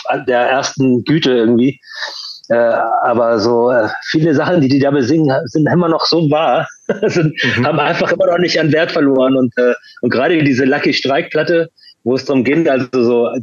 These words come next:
Speaker 1: die, die jungen Menschen, die Au-, Azubis damals zu agitieren, dass sie doch stre-, sich gemeinsam, äh, gemeinsam streiken sollen und irgendwie dem Chef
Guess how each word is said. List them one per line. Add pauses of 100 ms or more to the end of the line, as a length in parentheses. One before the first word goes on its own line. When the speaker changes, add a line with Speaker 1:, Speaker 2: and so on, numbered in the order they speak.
(300)
Speaker 1:
die,
die
jungen
Menschen,
die
Au-,
Azubis
damals
zu
agitieren,
dass
sie
doch
stre-,
sich (100)
gemeinsam,
äh,
gemeinsam
streiken
sollen
und
irgendwie
dem
Chef